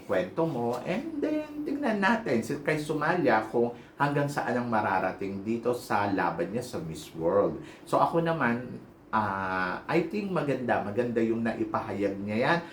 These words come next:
Para at least, di ba, alam natin na ganito pala katindi ang pinagdadaanan nila doon sa bansa nila. Kaya,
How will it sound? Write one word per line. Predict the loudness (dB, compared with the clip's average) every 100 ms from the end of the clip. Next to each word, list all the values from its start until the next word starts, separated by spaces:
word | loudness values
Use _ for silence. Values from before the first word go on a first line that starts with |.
| -14
Para | 2 4 4 2
at | 0
least, | 0 0 0
di |
ba, | 2 2
alam | 2 2 2
natin | -2 -4 -2 -2
na | 0 -2 -2 -4 -4
ganito | 2 2 2 -2 0
pala | 2 0
katindi | -2 -4 -4 0
ang | -2 -2
pinagdadaanan | -2 -4 -4 -4 -2 -2 -2 -4 -4 -2
nila | 2 4 6 4 2 -4 -16
doon | 0 2 2 -2
sa | -4 -6
bansa | -4 -6 -4 -4 -4
nila. | -6 -8 -8
Kaya, | -6 -6 -4 -6